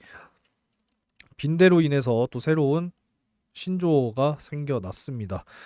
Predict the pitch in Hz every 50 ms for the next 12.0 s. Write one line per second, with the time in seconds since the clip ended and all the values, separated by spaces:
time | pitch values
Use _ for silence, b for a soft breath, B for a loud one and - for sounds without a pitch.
0 | B B B B B B B B - - - - 151 - - 131 113 165 170 170
1 | 165 185 185 180 175 - 175 151 117 110 - 156 143 131 123 131 131 113 101 _
2 | - - 117 113 127 127 123 120 117 110 101 - 120 117 113 110 - 120 131 135
3 | 143 139 139 120 113 120 135 139 - - 131 143 139 - 104 113 127 139 131 113
4 | 104 107 123 139 160 160 156 156 135 135 127 131 127 113 117 113 131 147 156 160
5 | 156 151 _ _ 117 104 98 101 113 123 135 139 131 127 117 107 110 107 123 139
6 | 123 104 90 87 95 127 170 170 B B B B B B B B B B B -
7 | - - - 135 127 - - 127 131 143 - - 156 143 135 127 120 131 139 156
8 | 143 110 101 - 135 143 135 - _ _ _ _ _ _ _ - 147 139 - -
9 | 143 131 120 - - 107 - 123 127 131 139 - 143 123 127 139 143 - b b
10 | b b b b - 110 113 123 135 120 104 101 123 135 _ - - 101 - -
11 | 131 131 131 117 113 117 98 - 107 107 110 110 104 - - 95 90 87 90 -